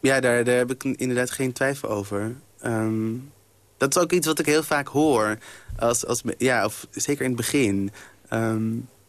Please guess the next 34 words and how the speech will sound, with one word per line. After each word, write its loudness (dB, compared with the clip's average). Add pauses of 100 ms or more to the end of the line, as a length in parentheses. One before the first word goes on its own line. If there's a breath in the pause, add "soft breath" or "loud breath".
(120)
dat 2
ik -4
toch 2
bij 2
mensen 2
een 4
beetje 2
merkte 2
dat -6
ze -4
dachten: -2
"Ja, 2
maar 2
jij 4
bent 0
de -8
broer. 2
Wat, -2
hoe -4
zit -2
het -10
dan 2
met 2
die -2
ouders?" 0 (440 loud breath)
Terwijl 4
het 2
was 0
voor 0
mij 2
juist 2
heel 2
belangrijk 2
om, 0